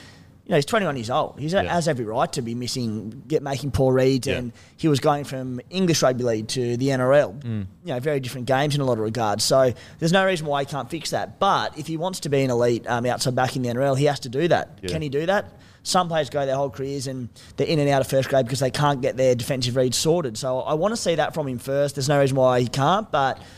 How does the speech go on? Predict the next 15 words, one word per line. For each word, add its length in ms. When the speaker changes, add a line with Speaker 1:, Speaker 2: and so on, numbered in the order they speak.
Speaker 1:
uh, 440
yeah, 180
we'll, 220
we'll 140
see 520
how 140
Dom 240
Young 160
turns 60
Speaker 2:
Yeah, 280
Speaker 1:
out. 100
Speaker 2:
it's, 200
it's 180
interesting 500
because 580